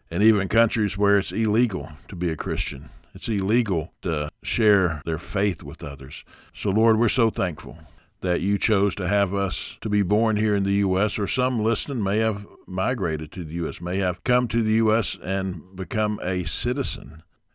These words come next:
And so, Lord, we just thank you for, for their opportunities as well. But, Lord, we thank you, Lord, for those who protect our freedoms, those who have given their lives for our freedoms. So, Lord, we just thank you again for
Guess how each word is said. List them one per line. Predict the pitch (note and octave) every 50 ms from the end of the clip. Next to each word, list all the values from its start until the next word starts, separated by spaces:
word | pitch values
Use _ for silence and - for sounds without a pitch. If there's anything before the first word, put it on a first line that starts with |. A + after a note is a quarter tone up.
| _ _
And | - D#2 -
so, | - G2+
Lord, | F#2 G2 G2+ G#2 G#2
we | G2 G#2+ G#2
just | G2+ G2 - -
thank | A2+ G#2 G#2 G2 -
you | G2+
for, | - - F#2+ F2+ F2 -
for | - G2 F#2+
their | F2+ F#2+ G2+ G#2 G2
opportunities | F#2 F2 - F#2 E2 - G#2+ G#2 F2+ E2+ E2 - F2+ D#2 D#2
as | D#2+ D2 D#2
well. | E2+ E2+ F2 F#2 F#2 F2+ F2
But, | C2+ B1+
Lord, | C#2+ G2+ G2+ G#2 G2+ F#2+
we | G2 G2+ G2 F#2 - - -
thank | - B2 A2+ A2 - -
you, | F#2+ E2+
Lord, | F2 F2 F2 E2+ D#2+ D2+ F2 - - - -
for | - - - F#2 F2+
those | F#2 G2 G2 G2 G2+ G2+ F2+ -
who | - G2 F#2 F2+ F2 E2+ D#2+ D#2+ D#2 D2+ - - _ _ _ _
protect | - G2 F2 - A2+ A#2 - - - -
our | - E2 D#2+
freedoms, | - - F#2 F2+ F2 G2 G2+ F#2+ - -
those | F#2+ F#2+ G2 G2+ - -
who | G#2+
have | F#2+ F#2
given | F2 G#2 G#2+ A2+ A#2
their | A2 G2+ F2+
lives | F#2 G2 A#2+ C#3 -
for | - - F2+ C#2
our | C2 -
freedoms. | - - D2+ C#2+ D2 C2+ C2+ - - - - - - - _ _
So, | - - F#2+
Lord, | G2 G#2 G#2+ G#2 G2
we | G#2 G#2+
just | A2 G#2+ A#2 G#2 -
thank | - G2+ G#2 G2+ - -
you | D#2+ E2
again | E2+ D#2+ F#2 F#2 F2+
for | E2 - - E2+ D#2+ D#2 C#2